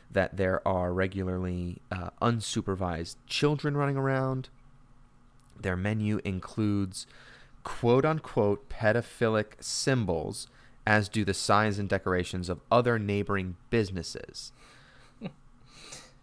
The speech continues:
Speaker 2: So it's funny, it's just like, I welcome anyone listening to show me any other pizza place that has art and symbolism like that, uh, like, hanging around.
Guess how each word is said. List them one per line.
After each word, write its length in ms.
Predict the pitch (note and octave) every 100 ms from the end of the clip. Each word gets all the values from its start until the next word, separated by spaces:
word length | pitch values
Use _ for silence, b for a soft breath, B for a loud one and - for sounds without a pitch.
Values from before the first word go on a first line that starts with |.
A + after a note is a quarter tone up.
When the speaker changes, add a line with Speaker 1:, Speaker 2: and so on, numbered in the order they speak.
| - -
Speaker 2:
So 280 | F#3+ F#3
it's 120 | F3 -
funny, 240 | D3+ D3
it's 160 | C3+ D3
just 220 | C#3+ -
like, 340 | C3 A#2+ - - b b D#3+
I 80 |
welcome 280 | E3 E3+ D3
anyone 440 | C#3+ D#3 D3 B2 A#2+
listening 540 | A#2+ - A2+ A2 A2+ -
to 100 | B2+
show 260 | - C3
me 240 | B2 A#2 -
any 320 | B2+ B2+ B2
other 180 | A#2 A2+
pizza 300 | A2+ A#2 A#2
place 260 | - A2 A#2
that 120 | A2
has 160 | A2+ -
art 220 | A#2 F#2+
and 100 | A2
symbolism 540 | B2+ A#2 A2 A2 A2+
like 180 | A2 A2
that, 300 | A2 F#2+ G#2+
uh, 200 | A#2 G#2
like, 200 | - B2+
hanging 260 | C#3 B2 A2+
around. 400 | A#2 A#2+ A2+